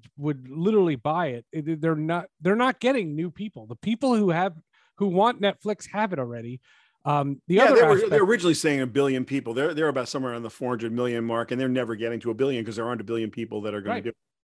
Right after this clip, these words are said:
Speaker 2: They're, they
Speaker 1: But,
Speaker 2: aren't.
Speaker 1: but, but the argument for Netflix, and I think they have the best app, they have the best, uh, interface. Uh, the, the whole thing about Netflix is great. The problem is they don't have franchises.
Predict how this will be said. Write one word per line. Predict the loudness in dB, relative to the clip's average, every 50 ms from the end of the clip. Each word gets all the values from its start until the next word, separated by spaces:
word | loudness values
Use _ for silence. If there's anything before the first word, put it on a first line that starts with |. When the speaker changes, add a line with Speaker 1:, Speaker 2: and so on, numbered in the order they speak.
| _ _
Speaker 2:
They're, | -10 -10 -10 -8
they | -2 0
Speaker 1:
But, | 0 0
Speaker 2:
aren't. | -2 -2 _
Speaker 1:
but, | 2 2 2 2
but | -2 -2 0
the | 2 2 4
argument | 4 4 2 0 -2 -6 -6 -6 -8 _
for | -8 -6 -4
Netflix, | -2 -4 -4 -4 _ _ -10 -10 -10 _ -20 -20 _ _
and | -8 -8 -6
I | -6 -6 -8
think | -8 _ -12 -12 -10 _
they | -10 -8
have | -8 -8 -10
the | -12
best | -14 -10 -6 -6 -6 -6 _ -6
app, | -6 -6 -6 _ _
they | -12 -10
have | -8 -8 -8 -8 -10
the | -14
best, | -10 _ -6 -6 -6 -8 _ _ _ -8
uh, | -6 -6 -4 -4 -6 -8 -10 -12 -16 _ -20 -12 -6
interface. | -4 -4 -4 -4 _ _ -6 -6 -6 -6 -8 -14 -12
Uh, | -8 -8 -6
the, | -4 -4 -6 -4
the | -2 -4 -2
whole | -2 -4 -6 -8 -8 _
thing | -8 -6 -6 -6
about | -6 -8 -8 -8 -8
Netflix | -8 -10 -10 _ _ -14 -14 -12 -14
is | -14 -14
great. | -10 -8 -8 -8 -8 -8 _ _ _ _ _ _ _ _ _ _
The | -18
problem | -6 0 2 4 4 4 2 0 -2 -2
is | -4 -4 -4 -6 -8 -12 _ _ _ _ _ _
they | 0 2
don't | 4 4 4
have | 4 2 2 0
franchises. | -2 -8 -6 -4 -4 -4 -6 -8 -12 -14 -14 -16 _ _ _ _ _